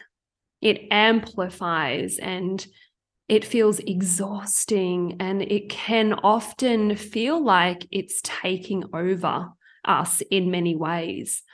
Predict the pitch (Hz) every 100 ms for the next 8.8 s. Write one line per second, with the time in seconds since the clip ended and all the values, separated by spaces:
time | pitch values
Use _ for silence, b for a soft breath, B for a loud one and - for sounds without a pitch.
0 | b _ _ B B - 240 262 262 254
1 | 247 220 208 - 208 190 185 - 311 285
2 | 180 175 190 - _ _ 208 214 202 202
3 | 208 202 185 185 180 180 175 240 185 175
4 | - 180 180 180 196 180 175 - 196 185
5 | 185 180 175 - 226 - - - 190 180
6 | 180 180 165 165 - 214 - 220 190 175
7 | 160 151 135 - b b b b b b
8 | 208 220 220 226 226 - 226 -